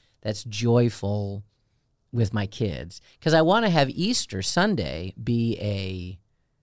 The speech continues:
family celebration, Easter egg, meal, friends coming over. So, like, sometimes I'll go to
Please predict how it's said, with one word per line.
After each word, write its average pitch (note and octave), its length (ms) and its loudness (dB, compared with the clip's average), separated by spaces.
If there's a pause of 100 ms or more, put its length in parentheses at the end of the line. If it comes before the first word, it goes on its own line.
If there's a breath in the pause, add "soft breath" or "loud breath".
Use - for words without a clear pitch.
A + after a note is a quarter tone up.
(500)
family B2 420 2
celebration, G2 1080 0
Easter G2+ 420 -8
egg, F2 420 -8
meal, G2 500 -6
friends F#2+ 400 -6
coming F2+ 280 -6
over. E2+ 300 -8
So, - 180 -4
like, A#2+ 180 0
sometimes C3+ 420 2
I'll A2+ 120 2
go A#2 300 2
to F#2+ 520 -8